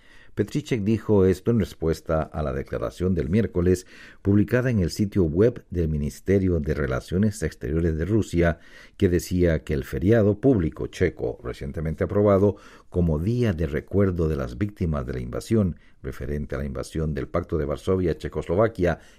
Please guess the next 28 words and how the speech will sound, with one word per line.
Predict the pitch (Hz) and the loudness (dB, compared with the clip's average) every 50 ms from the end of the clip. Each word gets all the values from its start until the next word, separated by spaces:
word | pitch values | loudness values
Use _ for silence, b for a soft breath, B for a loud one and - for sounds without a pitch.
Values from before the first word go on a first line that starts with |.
| B B | B B
en | 98 110 | 0 2
mil | 135 151 147 | 2 4 4
novecientos | 131 101 90 - - 131 123 110 - 82 | 4 4 2 2 0 -2 -2 -2 -4 -4
sesenta | 76 73 - - 135 131 110 87 85 | -4 -4 -2 -2 -2 0 2 4 6
y | 98 | 6
ocho, | 104 92 - - 101 95 82 - b b b b b b b | 6 4 2 0 0 0 0 -2 b b b b b b b
difícilmente | - - - - - 95 98 - 110 113 113 113 101 85 80 - 95 92 90 - | -12 -10 -8 -4 -2 0 0 2 2 2 4 4 2 2 0 0 2 2 2 0
ayudará | - 85 87 85 85 76 76 73 85 101 107 104 104 B B B B B | 0 -2 -2 -2 -2 -2 0 2 2 2 2 2 0 B B B B B
a | B - 82 | B -2 0
la | 82 80 78 | 2 0 0
conducción | - - 123 120 90 80 - - - 101 95 90 | 0 0 0 0 0 -2 -2 -2 0 0 0 0
exitosa | 78 - - - - - - - 92 85 - - 87 82 | -2 -4 -8 -12 -14 -8 -4 -2 -2 -2 -2 -2 -2 -2
de | 78 71 | -2 -2
la | 69 69 - | -4 -4 -4
cooperación | - 78 73 67 69 62 60 - - - 82 76 67 64 | -4 -6 -4 -4 -6 -8 -8 -8 -8 -8 -6 -6 -6 -6
bilateral. | 64 62 58 53 - - - - - - - - - - - - - - - - - - b b b b b b b b | -6 -8 -8 -8 -10 -14 -14 -14 -16 -20 -20 -20 -20 -20 -20 -20 -20 -20 -20 -20 -20 -20 b b b b b b b b
El | - - | -12 -8
miércoles, | - 71 78 78 76 - 87 85 - - | -6 -4 -4 -2 -2 0 0 0 0 -2
el | 85 80 | -2 -4
portavoz | - 76 - - 69 69 85 98 101 | -4 -6 -4 -4 -2 0 2 2 2
del | 98 101 90 87 | 2 0 -2 -2
presidente | - 78 76 - 80 80 90 95 98 - 98 | -4 -8 -6 -4 -2 0 0 0 0 0 0
de | 98 | 2
la | 98 95 | 2 0
República | 87 90 85 - 101 101 98 - 98 92 | 0 -2 -2 -2 -2 -2 -2 -2 -2 -2
Checa, | - - 110 101 - 92 85 82 | 0 0 -2 0 0 0 2 2
Miloš | 95 107 107 92 80 73 | 2 2 2 2 0 2
Zeman, | 90 104 101 73 60 62 62 | 2 2 2 0 -2 -4 -10